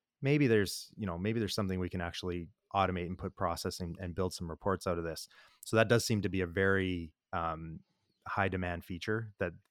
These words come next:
that the system has. So we'll walk through, "What are you doing? Where are you going?" Then j-, then we'll show them the system and then have a discussion about, "Okay, what does this look like for you?" To get us set up with a group does not take long,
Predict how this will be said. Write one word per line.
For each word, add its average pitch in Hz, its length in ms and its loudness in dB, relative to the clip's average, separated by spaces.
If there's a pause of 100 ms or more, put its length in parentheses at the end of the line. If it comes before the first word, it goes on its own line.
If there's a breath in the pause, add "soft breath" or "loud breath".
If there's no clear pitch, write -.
that 90 140 -6
the 90 80 -8
system 95 320 -6
has. 95 320 -2 (800)
So - 140 2
we'll 110 120 6
walk 110 260 6
through, 98 260 2
"What 101 260 0
are 113 40 2
you 113 80 2
doing? 95 360 0 (280 soft breath)
Where 101 160 4
are 101 40 6
you 98 120 2
going?" 90 380 0 (340 soft breath)
Then 95 280 2
j-, 92 180 -4
then 98 180 0
we'll 90 80 -2
show 113 220 4
them 110 120 2
the 101 80 2
system 90 560 -2 (220)
and 92 160 0
then 87 120 -2
have 90 180 2
a 82 40 -4
discussion 85 480 -4
about, 82 480 -2
"Okay, 85 460 -4
what 92 160 -2
does 82 140 -4
this 85 160 -8
look 98 160 -4
like 95 180 0
for 95 120 -2
you?" 92 300 0 (340 loud breath)
To 113 100 0
get 113 180 6
us - 500 2
set 98 260 2
up 92 160 2
with 113 120 2
a 117 60 2
group 120 300 2
does 92 160 -2
not 95 240 4
take 90 240 -4
long, 104 400 0